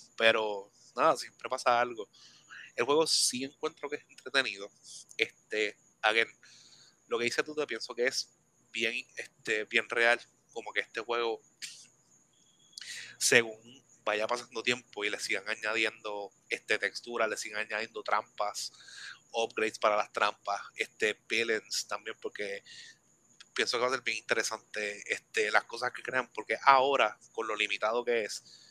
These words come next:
y no te digo que muchas veces me han sorprendido bien exagerado, a-, aún en,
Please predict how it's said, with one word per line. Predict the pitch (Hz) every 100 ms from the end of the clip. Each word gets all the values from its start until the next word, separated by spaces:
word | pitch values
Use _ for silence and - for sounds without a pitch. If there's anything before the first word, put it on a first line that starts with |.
| - _ _ _ _ _
y | 117 110
no | 107
te | 110
digo | 117 120
que | 110
muchas | - - 104
veces | 104 - - -
me | 101
han | 95
sorprendido | 104 - 107 104 110 101
bien | 98 107
exagerado, | 101 104 95 101 98 _
a-, | 117 113 117
aún | 107 113 127
en, | 135